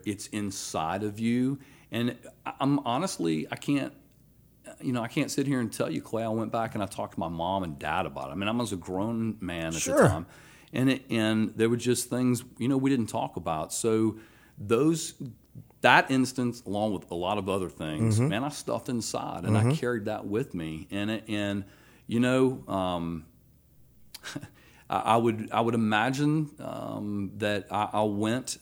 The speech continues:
Speaker 1: uh, to a local watering hole after experiencing that
Speaker 2: Yeah.
Speaker 1: and, and washing away with booze, man.
Speaker 2: Man, it's so
Speaker 1: You know?
Speaker 2: amazing. Uh, you know, as men, most of us,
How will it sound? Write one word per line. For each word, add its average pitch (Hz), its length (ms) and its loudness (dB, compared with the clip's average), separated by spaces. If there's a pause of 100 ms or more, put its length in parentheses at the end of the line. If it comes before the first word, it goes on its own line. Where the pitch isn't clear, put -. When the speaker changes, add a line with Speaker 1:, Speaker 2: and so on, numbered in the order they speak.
Speaker 1:
uh, 95 300 -4
to 104 340 0
a 98 40 -2
local 98 360 0
watering 98 420 2
hole 107 460 -2
after 101 340 0
experiencing 98 720 -2
that 117 300 -2
Speaker 2:
Yeah. 107 200 4
Speaker 1:
and, 95 220 0
and 95 220 -2
washing 95 380 -4
away 110 240 4
with 101 240 -4
booze, 98 420 -2
man. 87 300 -6
Speaker 2:
Man, 123 320 6 (240)
it's 139 160 2
so 156 200 10
Speaker 1:
You 151 60 10
know? 131 40 6
Speaker 2:
amazing. 113 520 8 (420)
Uh, 123 60 -2 (120)
you 147 140 0
know, 110 80 4
as 104 160 4
men, 139 520 8 (640)
most 123 580 8
of 98 120 6
us, - 420 2